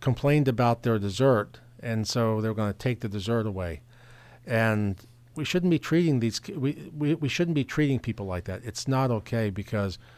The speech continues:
people like Brian and Carly Ogden, they pay my salary, they pay Peter Francho's salary, and they,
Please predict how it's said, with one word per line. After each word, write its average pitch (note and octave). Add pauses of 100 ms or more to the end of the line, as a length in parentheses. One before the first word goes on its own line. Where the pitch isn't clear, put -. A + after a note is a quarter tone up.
(320)
people C3+
like A#2
Brian A2+
and G#2
Carly G#2+
Ogden, G2+ (680)
they C#3
pay C#3+
my B2
salary, G#2+ (340)
they A#2+
pay B2
Peter A#2
Francho's A2+
salary, F#2+
and G#2+
they, A2